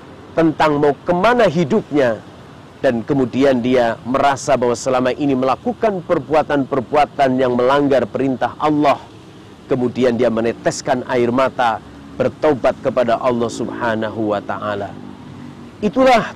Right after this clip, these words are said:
tujuh orang yang insya Allah akan dinaungi oleh Allah Subhanahu wa Ta'ala, eh, di hari akhir nanti. Dan tujuh orang inilah yang benar-benar dicintai oleh Allah.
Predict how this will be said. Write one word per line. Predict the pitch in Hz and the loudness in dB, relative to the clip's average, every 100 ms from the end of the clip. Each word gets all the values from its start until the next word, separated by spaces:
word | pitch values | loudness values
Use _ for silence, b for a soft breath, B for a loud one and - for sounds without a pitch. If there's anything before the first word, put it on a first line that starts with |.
| - | -2
tujuh | 196 185 185 | 0 2 2
orang | 180 170 185 185 | 4 4 4 4
yang | 170 160 | 2 2
insya | 170 156 180 | 0 2 0
Allah | 165 156 156 165 156 | 2 2 2 2 2
akan | 151 160 147 | -2 -2 0
dinaungi | 139 135 135 165 165 143 127 | 2 2 4 4 4 2 0
oleh | 139 135 | 0 0
Allah | 131 135 131 | 2 0 0
Subhanahu | 127 107 - 139 131 120 123 | -2 -6 -2 0 0 0 0
wa | 120 | 0
Ta'ala, | 120 123 123 123 113 110 - - - - - - - | 0 0 2 0 -2 -6 -14 -20 -18 -18 -18 -18 -6
eh, | 127 120 | -2 0
di | 107 120 117 | 0 0 0
hari | 131 120 117 | 2 2 0
akhir | - 127 135 120 | 0 -2 -2 0
nanti. | 160 190 165 123 104 - - - - | 0 0 -2 -4 -6 -12 -20 -20 -4
Dan | 135 113 | -2 -2
tujuh | 139 123 123 | -4 -4 -2
orang | 120 123 139 | -2 -2 0
inilah | 170 220 208 - | 2 4 4 2
yang | 165 151 | 2 0
benar-benar | - 214 254 185 165 170 147 | 0 2 2 2 4 4 2
dicintai | 139 151 170 165 151 | -2 -2 0 2 2
oleh | 147 143 135 | 2 0 2
Allah. | 190 190 214 | 2 4 4